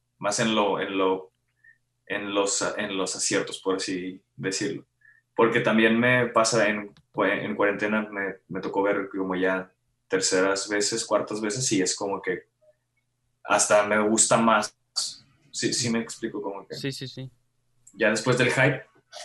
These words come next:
Speaker 2: Ajá. Eso
Speaker 1: Y
Speaker 2: sí, eso sí pasa mucho, el hype. Me tocó escucharlo mucho con la de Parasite, este,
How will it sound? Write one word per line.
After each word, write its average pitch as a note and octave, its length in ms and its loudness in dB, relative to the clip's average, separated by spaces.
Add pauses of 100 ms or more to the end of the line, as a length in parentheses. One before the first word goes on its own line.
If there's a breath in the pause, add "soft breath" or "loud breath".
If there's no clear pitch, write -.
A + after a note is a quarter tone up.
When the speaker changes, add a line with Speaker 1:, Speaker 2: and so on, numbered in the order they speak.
Speaker 2:
Ajá. A2+ 360 -6 (300)
Eso - 240 -2
Speaker 1:
Y B2 60 4
Speaker 2:
sí, A#2+ 240 0 (840)
eso C3+ 180 -8
sí D#3+ 100 -2
pasa D3+ 260 0
mucho, B2+ 420 0
el A2 220 -6
hype. C3+ 260 0 (640)
Me A#2+ 80 -6
tocó A2 240 -8
escucharlo C#3+ 360 2
mucho D3 220 2
con C#3 100 2
la A#2+ 80 4
de G#2+ 80 0
Parasite, D3+ 600 0 (840)
este, A2+ 200 -6